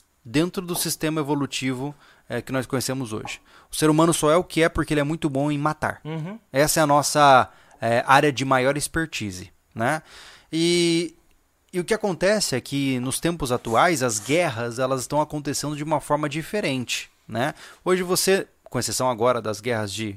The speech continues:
Speaker 1: ondas humanas da Rússia na Ucrânia, é, você tem guerras econômicas, guerras, é,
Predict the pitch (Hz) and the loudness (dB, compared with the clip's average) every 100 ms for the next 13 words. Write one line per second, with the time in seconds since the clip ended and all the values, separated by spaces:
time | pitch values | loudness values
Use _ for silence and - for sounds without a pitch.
0 | - 127 135 123 110 110 123 110 113 98 | -6 -4 0 0 0 -2 -2 0 -2 -2
1 | 131 - 107 107 - 139 156 113 - - | -4 -2 -2 -4 -2 -2 0 -4 -8 -20
2 | - - - 131 127 127 135 135 - 160 | -20 -16 -2 4 4 4 2 -4 -6 -4
3 | 180 151 147 131 113 110 143 139 131 120 | -4 2 4 4 0 0 4 4 2 0
4 | 120 110 - - 113 117 113 113 104 - | -4 -4 -8 -8 -4 0 0 0 -2 -4
5 | - 110 104 101 | -4 -2 -2 -2